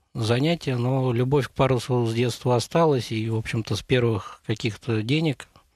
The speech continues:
ещё в девяносто, наверное, четвёртом году я купил лодку «Микро». Ну, это маленькая, каза-, ка-, к-,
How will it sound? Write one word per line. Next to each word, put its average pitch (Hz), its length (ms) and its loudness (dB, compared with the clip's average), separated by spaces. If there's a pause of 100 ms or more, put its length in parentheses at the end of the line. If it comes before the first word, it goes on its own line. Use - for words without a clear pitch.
(1000)
ещё 113 340 0
в 110 80 0
девяносто, 113 600 0
наверное, 107 460 -2
четвёртом 123 640 0
году 123 320 0
я 120 140 0
купил 117 380 -2
лодку 113 540 -2
«Микро». 123 500 0 (320)
Ну, 135 100 0
это 120 200 -2
маленькая, 117 920 -2 (120)
каза-, 113 400 0 (120)
ка-, 131 340 -6 (180)
к-, - 140 -20